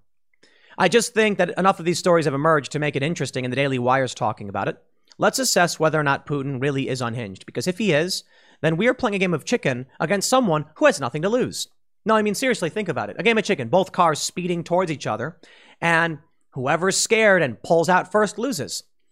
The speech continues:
But what if the other guy is dying, and they're just like, "Ah, whatever"? Yet maybe you shouldn't play chicken with someone who can't lose. Vladimir Putin may be cold and calculating, but he also may be sick.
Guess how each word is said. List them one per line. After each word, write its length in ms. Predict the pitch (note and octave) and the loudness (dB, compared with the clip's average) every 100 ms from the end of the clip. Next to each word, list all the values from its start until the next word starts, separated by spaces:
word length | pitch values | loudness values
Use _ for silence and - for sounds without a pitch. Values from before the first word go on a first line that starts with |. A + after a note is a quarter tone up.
| _ _ | _ _
But 160 | - G#3+ | 2 4
what 220 | F3+ D4+ | 6 4
if 140 | F4+ - | 4 0
the 180 | C4+ | 2
other 280 | A3 G#3 A#3 | 4 6 4
guy 300 | D#3+ D3+ B2+ | 4 2 2
is 300 | C3 E3 C3+ | -2 -4 -6
dying, 720 | A2+ D#3+ D#3+ D#3 C#3 A2 G2 - _ _ _ _ | 0 4 6 4 0 -6 -14 -20 _ _ _ _
and 180 | D#3 E3+ | 2 4
they're 160 | G#3+ G3+ | 6 4
just 180 | F3 | 2
like, 240 | G#3+ G#3+ G3+ G#3+ | 4 4 2 0
"Ah, 260 | A#3+ G3 - | 2 0 0
whatever"? 560 | E3 G3 D#3+ D#3+ - _ _ _ _ | 4 4 4 0 -4 _ _ _ _
Yet 160 | D#3+ D3+ | -4 0
maybe 240 | F#3+ G3+ | 0 0
you 100 | A3+ | -2
shouldn't 320 | G3+ G#3 F#3 | 0 0 -2
play 220 | - F3+ F3 | -2 -2 -2
chicken 260 | G3+ G3 | -2 0
with 100 | D#3+ | -2
someone 420 | - D3 C3+ C3 - | 0 -2 -2 -4 -6
who 140 | D#3 | -10
can't 460 | - - D#3 D3+ - _ | -8 -4 -4 -4 -14 _
lose. 580 | A#2 D3 C3 F#2+ - - _ _ _ - | -6 -4 -4 -6 -8 -8 _ _ _ -8
Vladimir 380 | B2 E3+ G3+ G3+ | -2 0 2 0
Putin 280 | G#3 G3 | 2 2
may 180 | D3+ D#3+ | 2 -2
be 100 | D#3+ | -2
cold 380 | - - E3+ D#3+ | -4 0 2 2
and 120 | C3+ | -2
calculating, 600 | - G3+ - C3+ B2 C3 | -2 -2 -2 -4 -4 -4
but 100 | B2 | -2
he 60 | C3 | 0
also 320 | F#3+ - D3 | 2 2 -2
may 240 | C3 D#3+ | 0 -2
be 400 | C3 F#3+ D#3+ D#3 - | -2 -2 -2 -4 -8
sick. 380 | - - - | -6 -6 -8